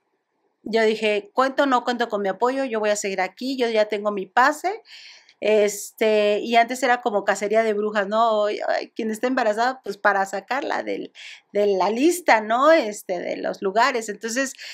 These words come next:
y de becas y de todo, eran quitarnos en ese entonces a, a las deportistas los apoyos. Hoy en día, afortunadamente, ya hemos, ah, comprobado que un embarazo, lejos de perjudicarte, a lo mejor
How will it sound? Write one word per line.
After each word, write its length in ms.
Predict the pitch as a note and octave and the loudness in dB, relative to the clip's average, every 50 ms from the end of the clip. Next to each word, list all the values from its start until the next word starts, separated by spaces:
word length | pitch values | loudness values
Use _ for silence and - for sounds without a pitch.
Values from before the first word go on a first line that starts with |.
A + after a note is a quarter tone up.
| - - - - - - _ | -16 -18 -18 -20 -20 -16 _
y 380 | - B3 A#3+ A#3 A#3 A3+ A3+ G#3 | -4 -2 0 0 0 -2 -2 0
de 180 | G3 A3 G#3+ | 2 2 2
becas 520 | G#3+ A3 A#3 B3+ C#4+ C#4 - A#3+ A3 - - | 2 2 2 2 2 2 2 0 0 0 -2
y 80 | G#3+ | -4
de 140 | G3 G3+ G3 | -4 -4 -2
todo, 320 | G3 - A#3+ B3+ B3 B3 A#3 | 0 2 2 2 4 4 4
eran 480 | A#3 A#3 A3+ A3 G#3+ G#3 G3 G3 - - _ | 4 4 4 4 0 -4 -6 -8 -10 -8 _
quitarnos 520 | - A3+ A#3 B3 B3+ B3+ C#4 C#4+ C#4 - | -8 -6 -6 -6 -6 -6 -4 -6 -4 -4
en 140 | C4 A#3 A3+ | -4 -4 -4
ese 160 | A3 A3 - | -6 -6 -6
entonces 480 | A#3 A#3 A3+ A3+ A3 A3+ A#3+ A#3 A#3 - | -6 -4 -4 -4 -2 -2 -4 -4 -2 -2
a, 160 | G#3 F#3+ F3+ | -2 -2 -2
a 160 | - - - | -2 -4 -2
las 200 | F#3 F3 F3 F3 | -2 -2 -4 -4
deportistas 680 | - G3+ - G3 F#3+ - - G3+ - - A3+ A3 - | -6 -8 -6 -8 -8 -6 -8 -10 -6 -4 -4 -4 -4
los 180 | G3+ F#3 F3+ - | -6 -8 -6 -8
apoyos. 420 | F#3 F#3 - G3 F#3 F#3+ F#3 - - - | -8 -6 -4 -4 -4 -4 -6 -6 -2 0
Hoy 220 | C4 C#4 D4 D4+ | 2 2 4 2
en 80 | D4 C#4 | 0 0
día, 340 | C4 B3 B3+ B3+ C4+ F4+ - - - - - - - | 0 2 2 2 0 0 -4 -8 -20 -20 -18 -8 -4
afortunadamente, 1200 | - G3+ - - A3+ G#3 G#3+ A3 A3+ A#3 A#3 A#3 A#3+ A#3+ A#3+ A#3 A#3 A#3 - A#3 A3+ A#3 A3+ G3 | -4 -4 -2 -2 -4 -4 -4 -2 2 4 4 4 4 4 0 -2 -4 -2 0 0 0 0 -4 -6
ya 540 | - A#3 A3+ A3 A3 A3 A3 A3+ G#3+ - - - _ - - | -2 0 2 4 6 6 6 4 4 0 -4 -10 _ -10 -6
hemos, 540 | - B3 A3+ A3+ A3+ A3+ A3+ A#3 A#3 - - - - - - - - - | -4 -2 0 2 2 2 2 0 0 -4 -10 -14 -16 -18 -18 -18 -16 -2
ah, 440 | - G#3+ A3 G#3+ G#3+ G#3 G#3 G3+ G#3 - | 2 4 4 6 4 4 2 -2 -2 0
comprobado 800 | - G#3+ G#3 G#3 G#3 G#3+ G#3+ A3+ A3+ A3 G#3+ A#3 A#3+ B3 - _ | 0 0 2 2 2 4 6 6 6 6 4 2 0 -4 -6 _
que 280 | - A#3+ G#3+ G#3 G#3 G#3 | -2 0 0 2 2 0
un 180 | G#3+ A3 A3+ A3+ | 0 0 0 0
embarazo, 640 | A3+ A3+ G#3+ G#3+ G3+ G#3 G#3+ G#3+ - A#3+ A#3+ A#3+ | 2 2 4 4 4 4 2 2 0 0 0 2
lejos 380 | B3 A#3+ A3+ A3 A3 - A#3 A3+ | 2 2 0 -2 -2 -4 -4 -4
de 80 | A3 G#3+ | -4 -6
perjudicarte, 760 | - F#3 - - G#3 G#3 G3 - - G#3 G3+ G#3 G#3 - | -6 -8 -8 -6 -6 -8 -6 -2 0 0 0 0 0 0
a 60 | A3 A3 | -2 0
lo 100 | G#3+ G3+ | 0 -2
mejor 300 | F#3 F3+ - G#3+ G#3 | -4 0 2 2 2